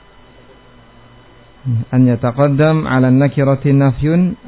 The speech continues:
au istifham. Di antara yang membolehkan datangnya mubtada dalam keadaan nakirah adalah ketika didahului oleh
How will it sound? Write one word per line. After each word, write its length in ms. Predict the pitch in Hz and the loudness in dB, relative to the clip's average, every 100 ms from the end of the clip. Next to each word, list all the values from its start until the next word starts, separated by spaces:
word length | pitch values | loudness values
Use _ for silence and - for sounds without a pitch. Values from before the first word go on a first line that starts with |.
| - | -6
au 160 | 131 | -4
istifham. 800 | 135 120 131 120 127 117 107 104 | -4 -4 -6 -2 -2 0 0 -2
Di 80 | 113 | -4
antara 400 | 113 110 127 127 | -4 -2 -2 0
yang 160 | 123 120 | 2 2
membolehkan 480 | 127 143 - 127 | 4 2 0 -2
datangnya 400 | 120 117 143 131 | -2 0 2 4
mubtada 400 | 143 143 143 123 | 2 0 0 0
dalam 320 | 123 120 117 123 | 0 0 0 0
keadaan 240 | 117 117 | -2 0
nakirah 480 | 147 143 143 165 - | 0 -2 -2 -2 -2
adalah 480 | 127 117 120 139 131 | -4 -2 -2 -4 -6
ketika 400 | 120 127 147 143 | -10 -8 -6 -2
didahului 560 | 127 120 120 139 160 | 0 2 2 2 0
oleh 240 | 139 156 | -2 -2